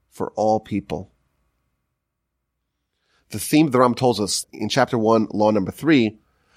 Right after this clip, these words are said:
that repentance works for all sins. He repeats it again in chapter two, law number one. Afilu avar kol yamav, even if a person is a sinner their entire life, va'asa tshuva yom hasasa, when a person repents on their deathbed,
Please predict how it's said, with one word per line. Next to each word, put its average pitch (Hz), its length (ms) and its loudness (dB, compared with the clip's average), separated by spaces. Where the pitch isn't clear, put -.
that 110 100 0
repentance 143 680 0
works 120 280 0
for - 280 -4
all 143 240 6
sins. - 640 -6
He - 140 0
repeats 127 340 2
it 110 60 2
again 117 220 4
in 104 60 2
chapter 110 280 -2
two, 113 420 0
law 101 140 -2
number 101 220 -4
one. 104 360 -2
Afilu 240 580 0
avar 247 320 -2
kol 240 320 -2
yamav, 226 420 -2
even 269 200 0
if - 20 -2
a - 60 -4
person 247 200 -2
is 214 140 -2
a 196 80 0
sinner 311 480 -2
their 220 140 0
entire 262 360 -2
life, 240 420 0
va'asa 175 460 0
tshuva 233 240 -2
yom 240 140 0
hasasa, 208 320 0
when 233 100 2
a 202 40 -4
person 233 280 -4
repents 233 380 -2
on 190 300 0
their 175 300 0
deathbed, 180 480 0